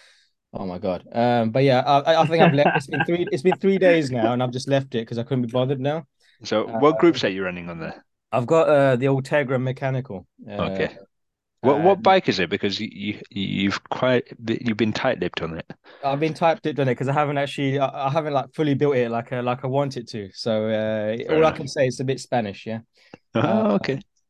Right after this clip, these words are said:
Speaker 1: <laughs> uh, but yeah, so th-, that, that's in the works as well.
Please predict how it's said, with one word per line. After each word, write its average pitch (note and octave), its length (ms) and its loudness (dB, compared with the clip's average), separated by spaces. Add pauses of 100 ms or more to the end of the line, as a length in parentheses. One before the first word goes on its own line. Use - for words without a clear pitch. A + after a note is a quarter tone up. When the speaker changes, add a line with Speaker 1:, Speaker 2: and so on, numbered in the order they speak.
(120)
Speaker 1:
<laughs> - 760 -14
uh, A#2 300 2
but C#3 160 -2
yeah, C3+ 180 2
so B2+ 260 0
th-, B2+ 260 -6
that, D3 200 0
that's C#3+ 320 0
in C3 80 -2
the A#2+ 80 0
works A#2 300 -2
as A2 100 -10
well. G2 300 -4